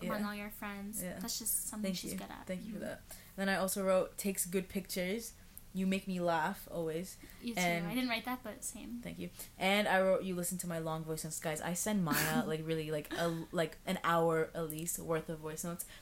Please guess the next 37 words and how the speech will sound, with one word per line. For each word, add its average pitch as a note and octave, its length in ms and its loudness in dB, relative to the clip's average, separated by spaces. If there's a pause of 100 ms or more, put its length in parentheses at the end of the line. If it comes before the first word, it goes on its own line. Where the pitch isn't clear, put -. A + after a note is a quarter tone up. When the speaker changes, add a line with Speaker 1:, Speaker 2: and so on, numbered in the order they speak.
(180)
Speaker 2:
And F3 300 2 (500)
she - 200 -2
always F3 420 4 (240)
listens E3+ 440 2
to F#3+ 60 -4
them, F#3+ 280 0
like, F3+ 120 -4
right F3 540 6
away, D#3 300 2
really. E3 440 4 (280)
And E3 160 -2
I E3 120 0
just D#3+ 220 -8
really E3 220 -8
appreciate - 480 -8
that. A#3+ 260 -2
Speaker 1:
Thank - 80 -16
you. A#3+ 80 -12 (180)
You're C4 140 -4
Speaker 2:
You're A#3+ 80 -2
Speaker 1:
welcome. G3+ 480 -8 (320)
Speaker 2:
welcome. C#4 760 6
<laughs> - 20 -
Speaker 1:
<laughs> A4+ 60 10 (480)
Okay. B3 260 2
Speaker 2:
Wait, G#3+ 180 10
wait, G#3 120 6
wait. F#3+ 160 10
I A#3+ 100 8
feel B3 300 4
like C#4 360 6 (280)
we G#3+ 180 2
should G#3 180 -2
give G3 140 6
a G3 120 4
weakness F3+ 600 0
just, G#3 320 2